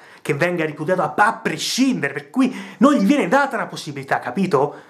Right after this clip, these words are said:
Cioè, il giudizio per il film era già stato deciso prima dell'annuncio. Cioè, il film, senza mostrare nulla, come era stato solo annunciato, ha detto, "Ah, sarà una merda perché quello prima ha fatto cagare, quindi farà cagare anche questo, sicuro, è impossibile fare qualcosa di decente a livello live action, ma non scherziamo".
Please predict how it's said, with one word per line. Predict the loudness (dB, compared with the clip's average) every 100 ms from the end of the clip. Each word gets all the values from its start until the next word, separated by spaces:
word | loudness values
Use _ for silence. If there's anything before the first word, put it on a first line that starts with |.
| -20 _
Cioè, | -4 -2
il | 0 0
giudizio | 2 4 4 2 0 0 0 -2 0
per | 2
il | 4
film | 2
era | 0 0
già |
stato | 0 0
deciso | 0 -2 -2 0
prima | 2 4
dell'annuncio. | 4 2 2 2 0 0 -4 -6 -8 -20 -20 _ _
Cioè, | -2 0
il |
film, | 2 2 2 -2
senza | 0 0 0 -2
mostrare | 0 0 2
nulla, | 2 2
come | 2
era | 0
stato | 0 0 0 -4
solo | -2 2 2
annunciato, | 2 0 0
ha | 0
detto, | 0 2
"Ah, | 2 -2
sarà | 0 2
una | 2 2
merda | 2 2 0
perché | -2 0
quello | 2 2
prima | 2
ha | -2
fatto | 0 2
cagare, | 2 0 -4
quindi | -4
farà | -4
cagare | -2 -4
anche | -4 -4
questo, | -4 -4
sicuro, | -4 0 0 0 0
è |
impossibile | 0 -2 -4 0 2
fare | 2
qualcosa | 2 2 0
di |
decente | 0 -2 0
a |
livello | -2 -2
live | 0 0
action, | -2 -2
ma | 0
non | -2
scherziamo". | -6 -4 -2